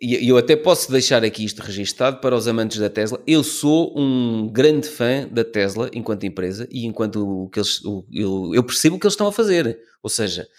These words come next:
a maior parte das pessoas, eh, olha para a Tesla como uma empresa automóvel. E a, a, a Tesla não é uma empresa automóvel. A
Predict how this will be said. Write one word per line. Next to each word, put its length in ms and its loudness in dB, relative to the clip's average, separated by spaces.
a 220 4
maior 260 2
parte 220 2
das 140 2
pessoas, 500 0
eh, 680 0
olha 180 4
para 160 4
a 40 4
Tesla 280 0
como 220 0
uma 160 2
empresa 260 2
automóvel. 500 0
E 380 0
a, 540 4
a, 20 4
a 60 4
Tesla 480 0
não 200 -2
é 60 0
uma 120 0
empresa 260 -2
automóvel. 500 -2
A 260 2